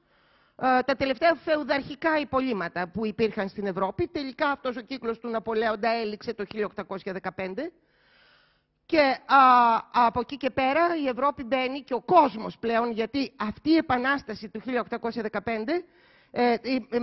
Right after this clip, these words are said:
το, ο κύκλος και η Ναπολεόντιοι πόλεμοι και η ήττα του Ναπολέοντα του χίλια οκτακόσια δεκαπέντε θα φέρει ένα άλλο κίνημα, το οποίο έρχεται ως παιδί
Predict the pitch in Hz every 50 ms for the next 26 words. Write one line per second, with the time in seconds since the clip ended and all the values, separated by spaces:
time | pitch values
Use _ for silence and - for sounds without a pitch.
0 | 226 - - 185 - 226 190 175 226 226 - 330 349 339 - 247 214 202 190 -
1 | - - - 226 220 214 220 214 233 226 233 226 220 240 254 277 247 262 240 -
2 | 240 233 233 220 226 226 233 220 - 254 254 233 131 - - 311 349 339 - -
3 | 233 214 - 220 220 214 - 220 214 214 220 214 202 214 214 - 208 - - 240
4 | 214 214 - - 220 160 214 214 233 220 214 - 196 - 208 208 196 269 320 -
5 | - 254 220 - _ - 285 294 262 254 247 240 262 311 370 - _ _ _ _
6 | _ _ _ _ _ _ _ _ _ - 277 320 311 302 277 294 320 359 370 339
7 | 302 - - - 254 247 214 208 196 190 185 180 185 214 262 320 _ _ _ -
8 | 247 226 - 311 311 302 311 320 - 359 311 - 320 330 349 - - - 269 254
9 | 254 339 330 233 165